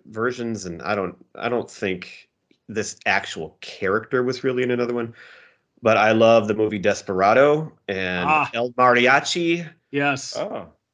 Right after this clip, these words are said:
Speaker 1: Antonio
Speaker 2: Yep.
Speaker 1: Banderas is one of the coolest action heroes
Speaker 2: Mm-hmm.
Speaker 1: ever.
Speaker 3: That's a, that's
Speaker 2: Yes.
Speaker 3: a great one,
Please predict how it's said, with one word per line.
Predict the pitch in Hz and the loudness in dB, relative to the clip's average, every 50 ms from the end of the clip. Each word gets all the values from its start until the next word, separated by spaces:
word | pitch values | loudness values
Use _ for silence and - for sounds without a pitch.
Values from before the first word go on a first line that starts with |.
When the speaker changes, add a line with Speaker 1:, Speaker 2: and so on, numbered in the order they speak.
| _ - | _ -6
Speaker 1:
Antonio | 123 113 113 113 - - 147 143 139 131 127 120 | -6 -6 -6 -4 0 0 2 4 4 2 2 0
Speaker 2:
Yep. | 123 120 120 117 | -2 -4 -4 -2
Speaker 1:
Banderas | 117 131 147 151 156 156 147 139 | 0 2 2 4 2 2 0 -4
is | 127 107 | -8 -8
one | 120 120 110 | -6 -6 -6
of | 101 | -6
the | 104 98 | -8 -10
coolest | - - - - - 170 156 143 135 127 123 - - | -12 -16 -16 -8 -4 -2 0 0 0 -2 -2 -4 -4
action | - 117 120 113 - 127 113 | -2 -2 -2 -4 -6 -8 -10
heroes | 113 113 120 117 113 107 104 104 104 104 - - - - _ - | -6 -4 -2 -2 0 0 0 -2 -2 -6 -10 -12 -14 -16 _ -14
Speaker 2:
Mm-hmm. | 117 113 113 113 107 110 | -12 -12 -10 -6 -4 -2
Speaker 1:
ever. | 101 190 208 - - - _ _ _ _ _ _ _ _ _ _ - | -2 -2 -2 -4 -6 -8 _ _ _ _ _ _ _ _ _ _ -4
Speaker 3:
That's | - 107 - - | -4 -2 0 0
a, | 127 110 | -2 -2
that's | 87 90 120 131 135 | 2 2 2 2 2
Speaker 2:
Yes. | 131 107 101 | 0 -2 0
Speaker 3:
a | |
great | 104 110 110 110 90 | 0 2 2 2 0
one, | 92 85 | -4 -8